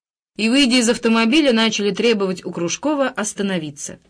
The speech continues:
чтобы не столкнуться с его машиной лоб в лоб. Кружков отвечал нецензурной бранью и отказался подчиниться.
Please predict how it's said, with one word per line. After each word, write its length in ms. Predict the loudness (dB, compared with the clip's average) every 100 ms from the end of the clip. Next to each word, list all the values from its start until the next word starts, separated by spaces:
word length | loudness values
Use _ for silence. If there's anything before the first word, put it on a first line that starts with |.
| _ _
чтобы 280 | -6 -2 0
не 100 | 0
столкнуться 600 | 0 0 2 2 0 0
с 80 | -4
его 180 | -2 0
машиной 440 | -2 -2 -2 -2
лоб 240 | -2 -4 -8
в 60 |
лоб. 200 | -14 -14 _ _ _ _ _ _ _ -8
Кружков 460 | -6 -2 -2 -2
отвечал 460 | -4 -6 -4 -2 -2
нецензурной 600 | -2 -4 -4 -4 -4 -4
бранью 500 | -2 -2 -2 -4 -6 _ _
и 100 | -2
отказался 640 | 0 0 -2 -2 -2 -4 -10
подчиниться. 720 | -12 -10 -10 -12 -14 -20